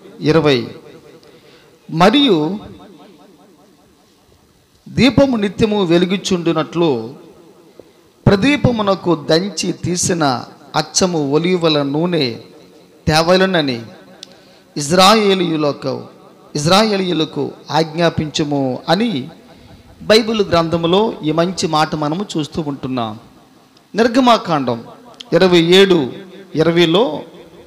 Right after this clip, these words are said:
దేవుని సన్నిధిలో వ్రాయబడిన మాట, బైబిల్ గ్రంథములో దేవుడు పలుకుచున్న, మోసే ద్వారా పలుకుచున్న మాట ఏమై ఉందంటే, దేవుని యొక్క మందిరములో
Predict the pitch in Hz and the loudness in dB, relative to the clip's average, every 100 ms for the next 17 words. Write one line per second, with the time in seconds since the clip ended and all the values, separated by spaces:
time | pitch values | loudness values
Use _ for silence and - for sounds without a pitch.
0 | - - _ - - 147 233 247 202 - | -20 -20 _ -20 -2 4 4 4 -2 -2
1 | 175 185 190 180 147 160 233 - - - | -4 -2 0 2 0 -2 -8 -18 -20 -6
2 | 143 165 190 170 160 147 143 180 180 123 | 0 2 4 2 -2 -2 -2 -2 -2 -4
3 | 107 - - - - - _ _ _ _ | -6 -18 -20 -20 -20 -20 _ _ _ _
4 | 147 185 233 240 190 180 185 196 190 170 | 0 2 2 0 0 0 0 0 2 0
5 | 139 180 190 175 165 156 160 160 160 143 | 2 2 2 0 2 0 0 -2 -2 -2
6 | 139 160 160 175 151 147 139 151 147 143 | 2 2 4 2 2 2 2 -2 -2 -4
7 | - 135 127 143 143 131 117 - - - | -6 -4 -2 -2 -2 -4 -6 -16 -20 -20
8 | _ - 147 175 175 156 143 139 127 220 | _ -2 0 2 2 0 -2 -4 0 -2
9 | 120 - - - - - _ - _ _ | -2 -10 -16 -20 -20 -20 _ -20 _ _
10 | _ - 143 208 294 311 285 233 220 190 | _ -6 4 6 6 2 -2 -2 -2 -2
11 | 175 185 214 208 185 170 139 170 | -2 0 -2 -2 -2 0 0 -2